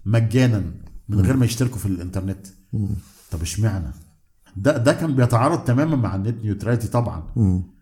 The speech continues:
Speaker 1: آه، المواقع بقى من جواها هي كمان بتخل بهذا الحياد. يعني أنا دلوقتي عندي خمسة أصحاب، فالمفروض بخش على الفيسبوك عشان أشوف أصحابي دول كتبوا إيه،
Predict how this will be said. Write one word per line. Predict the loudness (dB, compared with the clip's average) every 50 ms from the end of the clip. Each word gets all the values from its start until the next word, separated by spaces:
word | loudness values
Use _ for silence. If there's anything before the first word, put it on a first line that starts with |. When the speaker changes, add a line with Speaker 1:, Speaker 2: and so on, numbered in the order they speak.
| _ _ _ _ _ _ _ -12
Speaker 1:
آه، | -10 -8 -8 -8 -10 -8 -4
المواقع | 0 2 2 4 4 2 2 0 0 0 0
بقى | 0 0 0 0
من | 0 0 2
جواها | 2 2 2 2 2 2 0 0 -2 -2 0
هي | 2 2 2
كمان | 2 0 -2 0 0
بتخل | -2 -2 -2 -2 -2 -2 -2 0 0 0
بهذا | 2 2 2 2 2 0 -2
الحياد. | -2 -2 -4 -4 -2 -2 -2 -2 -2
يعني | -4 -4 -4 -4 -4 -4 -6 -8 -14 -20 _ _ _
أنا | -2 0 2 4 4 4 4
دلوقتي | 2 2 2 2 0 0 -4 -6 -8 -8 -10 -12 -20 -20 -20 _ _ _ _ _
عندي | -4 -2 0 0 0 0 0 -2 -2 -4 -8 -12
خمسة | -4 -4 -2 -2 -2 -2
أصحاب، | -4 -4 -4 -4 -4 -4 -6 -12 -14 -16 -18 _ _ _ _ _ _ _ _ _ _ _ _ _ _ _ _ _ _ _ _
فالمفروض | -4 0 2 2 4 2 2 0 0 -2
بخش | -2 -2 0 0 -2 -2 -4 -4
على | -2 -2 -2
الفيسبوك | 0 0 -2 -2 -2 -4 -4
عشان | -4 -2 -2 -2
أشوف | -2 -2 -2
أصحابي | -2 -4 -2 -2 -4 -2
دول | -2 -2 -2
كتبوا | 0 -2 0 -2 -2 -2
إيه، | -2 -2 -4 -6